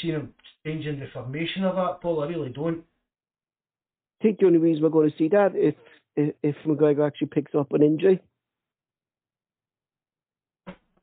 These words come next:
Speaker 1: See what, a
Speaker 2: You know,
Speaker 1: change in
Speaker 2: Terence
Speaker 1: fa-, a change in formation?
Speaker 2: No, like, Oh, the, the change in personnel, uh,
Speaker 1: Oh,
Speaker 2: to do what I
Speaker 1: personnel.
Speaker 2: said,
Speaker 1: Aye, I
Speaker 2: that
Speaker 1: thi-, aye, you're
Speaker 2: if
Speaker 1: probably
Speaker 2: McGregor,
Speaker 1: right,
Speaker 2: McGregor
Speaker 1: Paul.
Speaker 2: got injured, yeah.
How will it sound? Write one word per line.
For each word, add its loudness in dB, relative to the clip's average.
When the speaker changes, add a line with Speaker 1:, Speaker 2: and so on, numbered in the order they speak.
Speaker 1:
See -4
what, 2
a 4
Speaker 2:
You 6
know, 6
Speaker 1:
change 6
in 6
Speaker 2:
Terence 8
Speaker 1:
fa-, -10
a -20
change 2
in 0
formation? 4
Speaker 2:
No, 8
like, 0
Oh, -4
the, -2
the -4
change 4
in 0
personnel, 2
uh, 4
Speaker 1:
Oh, 8
Speaker 2:
to -2
do 4
what 4
I 6
Speaker 1:
personnel. 4
Speaker 2:
said, 4
Speaker 1:
Aye, 10
I 8
Speaker 2:
that 2
Speaker 1:
thi-, 2
aye, 4
you're 2
Speaker 2:
if -6
Speaker 1:
probably 8
Speaker 2:
McGregor, 0
Speaker 1:
right, 0
Speaker 2:
McGregor 4
Speaker 1:
Paul. 2
Speaker 2:
got 2
injured, 0
yeah. 4